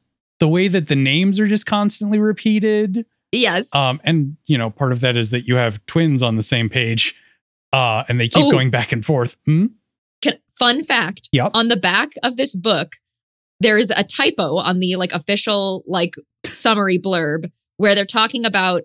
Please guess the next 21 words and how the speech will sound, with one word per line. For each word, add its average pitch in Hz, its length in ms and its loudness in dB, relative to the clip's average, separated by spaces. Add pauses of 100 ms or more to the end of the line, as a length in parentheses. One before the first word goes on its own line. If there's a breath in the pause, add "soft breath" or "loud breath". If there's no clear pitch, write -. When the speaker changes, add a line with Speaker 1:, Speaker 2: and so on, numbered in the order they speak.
(120)
Speaker 2:
Chris, - 560 -2 (320)
uh, 190 160 2
'cause 247 120 -4
it's 247 140 -2
Chris 254 280 -2
and 214 100 -2
Lindy. 185 520 -2 (380)
And 202 160 4
it's 196 180 -2
like, 180 380 0 (340)
"Chris 392 280 0
is 214 140 0
so 269 220 2
jealous 190 480 0
because 208 260 -2
Lindy 202 360 0
got 165 160 0
a 165 60 -4
cool 226 380 -2
new 196 380 0 (260)
ventriloquist 233 680 0